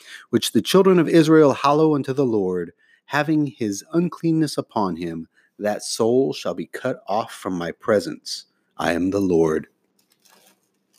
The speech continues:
What man soever of the seed of Aaron is a leper or hath a running issue, he shall not eat of the holy things until he is clean. And whoso toucheth anything that is unclean by the dead,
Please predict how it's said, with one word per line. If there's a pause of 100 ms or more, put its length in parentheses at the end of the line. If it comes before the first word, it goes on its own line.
(560)
What
man
soever
of
the
seed
of
Aaron
is
a
leper
or
hath
a
running
issue, (280)
he
shall
not
eat
of
the
holy
things
until
he
is
clean. (440)
And
whoso
toucheth
anything (160)
that
is
unclean
by
the
dead,